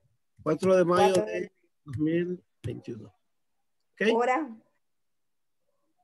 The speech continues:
Speaker 2: Hora seis P M.
Speaker 1: Hora seis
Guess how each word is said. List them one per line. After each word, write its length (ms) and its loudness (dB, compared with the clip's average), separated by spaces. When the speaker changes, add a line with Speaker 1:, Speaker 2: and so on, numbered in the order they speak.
Speaker 2:
Hora 320 0
seis 280 0
P 240 0
M. 280 -10
Speaker 1:
Hora 640 -4
seis 680 -8